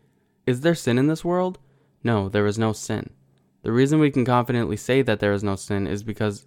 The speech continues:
we believe in the beautiful gospel, which says that Jesus washed away all the sins of the world through his baptism and blood on the cross. Jesus did not lie to us.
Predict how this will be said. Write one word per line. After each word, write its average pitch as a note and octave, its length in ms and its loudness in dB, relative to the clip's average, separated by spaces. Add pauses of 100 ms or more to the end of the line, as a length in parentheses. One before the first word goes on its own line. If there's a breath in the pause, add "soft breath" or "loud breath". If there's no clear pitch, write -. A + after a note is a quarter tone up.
(140)
we A#2 140 0
believe A2+ 400 0
in A2+ 100 0
the G#2 60 -2
beautiful G#2+ 440 -4
gospel, G2+ 600 -2 (420 soft breath)
which - 180 -4
says A#2 200 0
that G#2 180 0
Jesus A#2+ 360 -6
washed A2+ 300 0
away G#2+ 340 0
all G#2 200 -2
the G#2+ 100 -6
sins G#2+ 320 -4
of G2+ 80 -10
the G2 80 -2
world G2 360 -2
through F#2+ 120 -4
his G2 140 -6
baptism A2 580 -2
and G2+ 100 -4
blood F#2+ 240 0
on E2 120 -6
the D#2+ 60 -8
cross. - 500 -6 (760)
Jesus B2+ 360 -2
did A#2 160 4
not G#2 200 2
lie A#2+ 220 2
to - 180 -8
us. - 300 -12